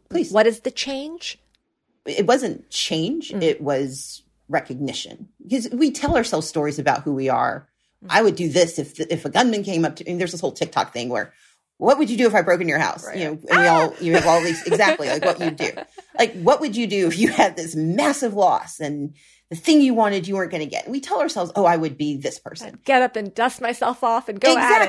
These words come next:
Speaker 2: it.
Speaker 1: Exactly.
Speaker 2: <laughs>
Speaker 1: Well, I got a real-time example of <laughs>
Speaker 2: Mm.
Speaker 1: what it was.
Speaker 2: Mm-hmm.
Speaker 1: And so it, for me, was more of a,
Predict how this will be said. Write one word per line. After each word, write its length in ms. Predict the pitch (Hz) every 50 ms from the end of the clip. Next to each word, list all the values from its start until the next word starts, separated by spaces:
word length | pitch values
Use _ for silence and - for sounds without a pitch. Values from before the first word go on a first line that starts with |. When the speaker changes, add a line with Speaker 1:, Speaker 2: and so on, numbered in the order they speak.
| - -
Speaker 2:
it. 0 |
Speaker 1:
Exactly. 680 | - - 359 - - - - - - - _ - - -
Speaker 2:
<laughs> 140 | _ - -
Speaker 1:
Well, 280 | - 269 302 320 320 - -
I 160 | 220 302 339
got 200 | 311 339 349 339
a 40 | 311
real-time 540 | 262 311 320 339 320 - 339 330 311 311 294
example 440 | 277 - 370 403 403 - - 127 - -
of 80 | 202
<laughs> 120 | 147 170 170
Speaker 2:
Mm. 540 | 226 226 302 - 220 196 285 330 - - -
Speaker 1:
what 140 | 226 226 220
it 100 | 208 -
was. 400 | - - - - - - - - _ _ _ _
Speaker 2:
Mm-hmm. 80 | - 185 196
Speaker 1:
And 200 | 214 214 214 208
so 260 | - 214 208 190 - - - _ - -
it, 180 | - 208 202 -
for 140 | - - 202
me, 240 | 202 196 202 220 240
was 240 | 220 202 190 170 180
more 220 | 185 180 185 180
of 80 | 175 165
a, 280 | 156 156 156 151 143